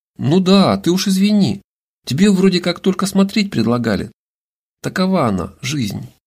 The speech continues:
Все, что тебе так хотелось бы в этом мире, есть, но на другой группе континентов. А у нас, дорогая, вокруг грязь,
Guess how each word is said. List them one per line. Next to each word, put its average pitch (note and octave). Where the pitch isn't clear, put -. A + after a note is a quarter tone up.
Все, -
что G3
тебе F3+
так F3
хотелось F#3
бы C3
в C3
этом C3
мире, A#2+
есть, D#3
но D#3+
на F#3
другой G3
группе F#3
континентов. C#3
А A#2+
у C#3
нас, F#3
дорогая, D#3
вокруг A#2+
грязь, C#3+